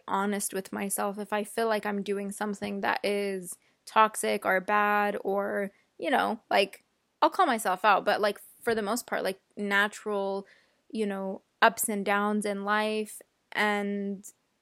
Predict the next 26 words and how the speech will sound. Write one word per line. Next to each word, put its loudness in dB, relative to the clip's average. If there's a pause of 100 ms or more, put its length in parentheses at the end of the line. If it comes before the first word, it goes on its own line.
(260)
you -2
know, 0
moments 0
of -6
where 0
you -4
don't, -2 (120)
you're, 0
like, -2
question -4
yourself, -2
like, -4
that's -4
natural. -6
And -4
so 2 (360)
that's 4
been -4
very, 4
very 0
beneficial. -2 (440)
And 8
something 0
else 8
that, 4
like, -2